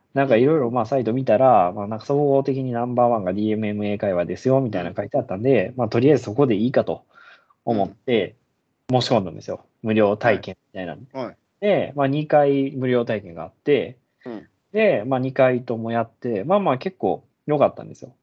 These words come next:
Speaker 2: うーん。
Speaker 1: まあ、優しいし、まあ、僕もほん、ほんまに喋れないんですけど、
Speaker 2: うん。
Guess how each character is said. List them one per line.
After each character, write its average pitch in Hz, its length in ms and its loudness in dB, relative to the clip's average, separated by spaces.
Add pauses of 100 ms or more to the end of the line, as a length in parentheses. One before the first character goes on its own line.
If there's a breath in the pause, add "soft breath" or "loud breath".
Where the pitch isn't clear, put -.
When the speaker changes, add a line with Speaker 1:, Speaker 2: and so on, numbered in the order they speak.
(460)
Speaker 2:
う 151 60 -12
ー 170 160 -10
ん。 - 20 -12
Speaker 1:
ま 160 80 -2
あ、 147 60 -4
優 156 120 -2
し 156 380 -6
い 104 60 -12
し、 113 480 -8
ま 147 120 -2
あ、 131 40 0
僕 135 260 -2
も 143 100 0
ほ 160 200 0
ん、 185 180 -2
ほ - 160 -2
ん 175 100 -2
ま 202 120 2
に 196 60 0
喋 190 180 2
れ 180 100 -2
な 117 100 -2
い 87 40 -4
ん - 20 -6
で 85 40 -16
す - 60 -20
け 98 120 -12
ど、 87 260 -6 (340)
Speaker 2:
う 139 60 -10
ん。 98 140 -12